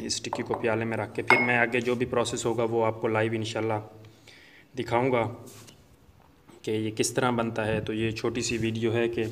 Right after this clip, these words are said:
ये हमने पानी निकाल लिया है, आपने भी इस तरह से पानी निकालना है। ये पेठे का पानी है एक किलो तक। तो ये जो नुस्खा है ये शुगर पे भी बहुत अच्छा इसका result है और बहुत ही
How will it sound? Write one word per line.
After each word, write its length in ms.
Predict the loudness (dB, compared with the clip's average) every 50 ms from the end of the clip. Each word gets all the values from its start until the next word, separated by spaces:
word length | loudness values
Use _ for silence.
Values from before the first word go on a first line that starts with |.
| -8 -12 -16 -18 -18 -18 -18 -20 -20 -18 -8 -6
ये 100 | -4 -2
हमने 260 | -2 0 0 0 0 0
पानी 260 | 0 2 2 2 0
निकाल 320 | 0 0 2 2 2 2 2
लिया 240 | 2 2 0 2
है, 140 | 2 0 0 0
आपने 380 | -2 -2 -4 -2 0 0 0
भी 100 | 0 -2 -4
इस 220 | -4 -6 -6 -4
तरह 160 | -4 -4 -2
से 140 | -2 -4 -6
पानी 260 | -4 -4 -4 -4 -4 -4
निकालना 420 | -4 -2 -2 -2 -2 -2 -2 -4
है। 140 | -2 -2 -4
ये 720 | -4 -6 -12 -18 -20 -20 -18 -18 -18 -20 -20 -20 -14 -14 -12
पेठे 320 | -4 -4 -4 -4 -2 -4 -2
का 100 | -2 -2
पानी 280 | -2 0 -2 0 -2 -2
है 180 | -2 -2 -4 -4 -6 -12 -16 -20 -20 -12 -6 -4
एक 160 | -4 -4 -4
किलो 200 | -8 -10 -10 -8
तक। 160 | -8 -10 -10 -12 -14 -16 -18 -20 -20 -20 -20 -20 -20 -20 -20 -20 -20 -20 -20 -20 -20 -20 -20 -12
तो 60 | -10 -4
ये 140 | -2 -2
जो 120 | 0 2 0
नुस्खा 300 | 0 0 -2 -2 0 2
है 160 | 2 2 2
ये 100 | 0 0 -2
शुगर 240 | -4 -2 0 -2 0
पे 140 | 0 -2 -2
भी 140 | 0 0 0
बहुत 260 | 2 2 0 0 0 -2
अच्छा 240 | -4 -4 -2 -2
इसका 220 | 0 0 0 -2 -2
result 340 | -2 0 -2 -2 -2 -2 -2
है 60 | -2
और 120 | -2 -2 -2
बहुत 380 | 0 0 2 2 0 0 -2 -2
ही 120 | -2 -2